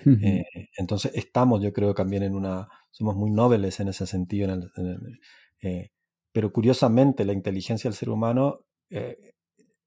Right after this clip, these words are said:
Speaker 2: es raro que no pueda ver estas cosas, ¿no?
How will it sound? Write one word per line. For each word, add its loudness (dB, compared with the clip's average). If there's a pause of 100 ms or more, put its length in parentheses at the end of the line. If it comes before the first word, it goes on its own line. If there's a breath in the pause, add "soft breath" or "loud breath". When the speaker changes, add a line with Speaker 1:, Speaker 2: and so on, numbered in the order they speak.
(140)
Speaker 2:
es -4
raro 4
que 2
no 2
pueda 4
ver -2
estas -8
cosas, -8
¿no? -8